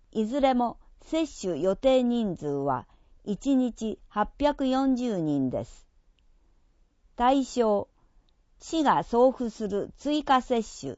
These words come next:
三回目の接種券をお持ちの十八歳以上の方。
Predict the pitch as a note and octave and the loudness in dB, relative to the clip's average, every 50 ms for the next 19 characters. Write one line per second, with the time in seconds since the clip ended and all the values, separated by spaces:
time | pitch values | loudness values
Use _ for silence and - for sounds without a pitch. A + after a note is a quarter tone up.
0 | _ _ _ - F#3 F#3 G3 G3+ - F#3 E3+ E3 D#3+ D3+ C#3 A2 - _ _ _ | _ _ _ -10 -8 -8 -8 -6 -4 -4 -2 -2 -2 -6 -8 -10 -12 _ _ _
1 | _ _ _ _ _ - A#3+ A#3+ A3+ - _ - - - A#3+ A3+ G#3+ - - C#4+ | _ _ _ _ _ -6 -6 -6 -6 -6 _ -18 -6 0 0 0 0 0 -4 -6
2 | D4+ C#4+ - A#3+ G3+ F3 E3 D#3 D#3 C#3+ - - - - F3 F3+ G3 F#3+ - - | -6 -4 0 0 2 2 2 2 0 0 -2 -2 -6 -8 -6 -4 -6 -6 -6 -6
3 | F3+ F3 E3 D#3+ E3 - - _ _ _ - - - C4 D4 D#4 E4 D4+ D#4+ D4+ | -6 -4 -4 -6 -8 -10 -20 _ _ _ -14 -8 -4 -2 -2 -2 -2 0 0 0
4 | C#4+ - - - C4 A#3 A#3 A#3 - - A3+ G#3+ F#3+ F#3+ E3 D3+ C#3+ C3+ C3 B2+ | 0 -2 -4 -2 0 2 2 0 -2 -4 -6 -4 -2 0 0 0 0 -2 -4 -6
5 | - - A#2 - - A2 A2+ - | -6 -8 -8 -8 -6 -8 -8 -10